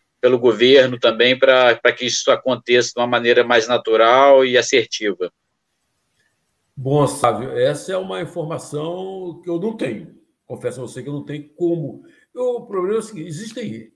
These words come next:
Speaker 2: existe uma lei, por exemplo, é, eu, eu, antes de ser professor, eu trabalhei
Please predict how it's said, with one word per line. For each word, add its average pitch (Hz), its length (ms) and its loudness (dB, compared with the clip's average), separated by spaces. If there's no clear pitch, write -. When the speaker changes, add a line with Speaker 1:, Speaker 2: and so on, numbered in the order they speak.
Speaker 2:
existe 214 280 -12
uma 196 140 -6
lei, 131 220 -6
por 95 160 -16
exemplo, 98 360 -14
é, 120 240 -12
eu, 120 320 -10
eu, 113 540 -10
antes 160 320 -2
de 110 60 -16
ser 120 180 -16
professor, 123 600 -14
eu 139 40 -18
trabalhei 110 800 -10